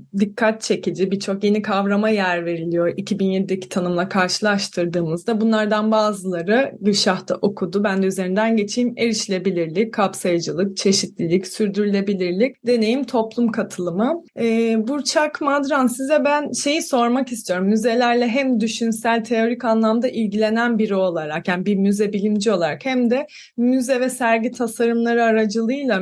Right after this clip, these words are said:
müzelerle pratikte de meşgul olan bir müzeograf olarak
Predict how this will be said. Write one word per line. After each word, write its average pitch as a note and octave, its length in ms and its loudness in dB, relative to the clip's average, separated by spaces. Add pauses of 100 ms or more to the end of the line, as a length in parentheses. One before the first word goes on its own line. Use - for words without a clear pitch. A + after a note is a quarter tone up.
müzelerle G#3 560 2
pratikte G#3+ 520 -2
de A3 60 2
meşgul G#3 400 0
olan G#3 360 0
bir G3+ 80 2
müzeograf G#3 720 0
olarak G3+ 460 0